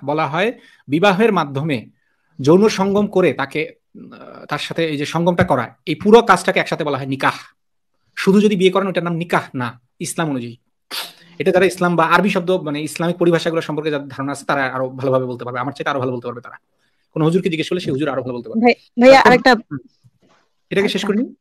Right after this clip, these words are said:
Speaker 2: আচ্ছা, আচ্ছা।
Speaker 1: তো এরকম একটা ক্ষেত্র, যখন স্বামী যৌন সঙ্গম করতে অক্ষম, এটা একটা ক্ষেত্র। দ্বিতীয়টা হচ্ছে স্বামী কুফরিতে লিপ্ত, অথবা স্বামী স্ত্রীকে বলতেছে কুফরি করতে, এটা একটা ক্ষেত্র। তারপরে হচ্ছে স্বামী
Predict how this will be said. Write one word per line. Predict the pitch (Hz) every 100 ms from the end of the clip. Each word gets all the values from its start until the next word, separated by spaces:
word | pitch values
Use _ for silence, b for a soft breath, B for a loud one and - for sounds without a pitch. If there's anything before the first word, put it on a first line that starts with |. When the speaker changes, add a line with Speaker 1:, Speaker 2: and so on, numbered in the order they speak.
| _ _ _
Speaker 2:
আচ্ছা, | 214 180 165
আচ্ছা। | - - _ _ _ _ _ - b b b b -
Speaker 1:
তো | 151 180
এরকম | 190 208
একটা | 196
ক্ষেত্র, | 180 180 190 262 - -
যখন | 135 131 208
স্বামী | 240 - 143 185 262 b b b
যৌন | 139 175
সঙ্গম | 185 185 180
করতে | 175 -
অক্ষম, | - - 120 -
এটা | 147
একটা | 143
ক্ষেত্র। | 139 131 170 -
দ্বিতীয়টা | - 180 185
হচ্ছে | 185 185 -
স্বামী | 190 208
কুফরিতে | 214 214 208 196
লিপ্ত, | 170 - 214 - _ _
অথবা | 156 196 220
স্বামী | - 180 214 262 262 b _
স্ত্রীকে | - 190
বলতেছে | 185 170 180
কুফরি | 185 160 160 143
করতে, | - 117 - _ _ _ _ _ _ _ _ _
এটা | 135
একটা | 175 170
ক্ষেত্র। | 156 - 180 - _ _ _ _ _ _ _ _ _ _ _ _ _ _ _ _ _ _
তারপরে | 165 175 202
হচ্ছে | 208 208
স্বামী | 208 185 202